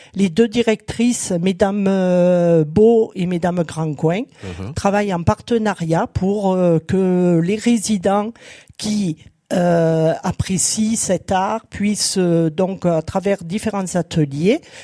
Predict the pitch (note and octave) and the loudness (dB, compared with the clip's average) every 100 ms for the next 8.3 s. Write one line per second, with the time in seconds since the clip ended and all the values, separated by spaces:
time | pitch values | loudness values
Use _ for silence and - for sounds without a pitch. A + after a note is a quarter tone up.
0 | - D#3+ G#3 G3+ F#3+ A#3 A#3 G3 G3 F3+ | -16 0 2 2 -2 0 0 0 0 0
1 | E3 D#3+ E3+ C#3+ D#3 D#3+ G#3+ D4+ - - | -4 -4 -4 0 2 4 2 -2 -6 -20
2 | - - B3 B3 B3 - G3 F#3+ E3 F#3 | -12 0 2 4 2 0 -2 2 4 2
3 | C#4 - - - G3 A3 A#3+ G3 - - | 0 -6 -20 -6 0 0 2 -2 -2 -4
4 | E3+ E3+ G#3+ A#3+ A#3+ A3+ F#3+ F3 E3+ E3 | -2 2 2 4 2 4 4 4 4 4
5 | E3 E3 A#3+ G#3 A3 F3+ F#3 F3 D3+ - | 4 0 0 2 2 0 -2 -2 -4 -4
6 | F#3+ G#3+ C4 - E3+ F3+ D#3 C3+ - G3 | -2 0 -2 -4 -6 -4 -4 -6 -2 -2
7 | A#3 G#3+ F3 E3 - G2 F3 E3+ E3+ F3 | 0 -2 -4 -4 -6 -6 -4 -4 -2 -2
8 | E3 D#3 C#3 | -2 -2 -4